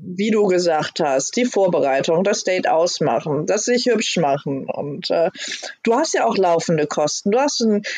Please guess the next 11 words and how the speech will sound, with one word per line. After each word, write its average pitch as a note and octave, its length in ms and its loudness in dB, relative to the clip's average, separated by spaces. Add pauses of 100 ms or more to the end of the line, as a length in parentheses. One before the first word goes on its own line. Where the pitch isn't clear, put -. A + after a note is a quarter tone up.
(120)
die G3+ 100 -2
Kosten F#3+ 440 0
von D#3+ 200 -2
Handy, G3 720 2
du E3+ 120 2
hast D#3+ 160 -2
die F3 60 -4
Kosten C#4 420 -2
einer G3+ 260 0
Website. D3 920 0
Äh, - 440 4